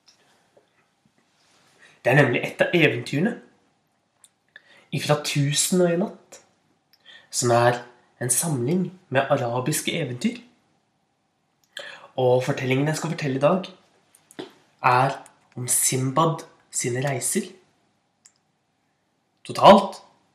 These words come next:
så reiser han på syv ulike reiser.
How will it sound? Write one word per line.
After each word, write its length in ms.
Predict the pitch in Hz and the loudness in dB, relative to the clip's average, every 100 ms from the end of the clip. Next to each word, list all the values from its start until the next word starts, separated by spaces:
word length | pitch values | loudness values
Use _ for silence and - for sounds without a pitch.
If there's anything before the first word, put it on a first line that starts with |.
| _ | _
så 140 | 127 | -8
reiser 320 | 127 123 - 143 | -6 -6 0 2
han 200 | 185 185 - _ - | 2 -2 -10 _ -16
på 80 | - | -8
syv 640 | - - 180 196 196 196 196 - _ - | -4 0 2 4 6 4 0 -14 _ -6
ulike 460 | 156 120 117 117 143 | -4 -4 -6 -6 -6
reiser. 380 | 123 - 202 | -6 -10 -14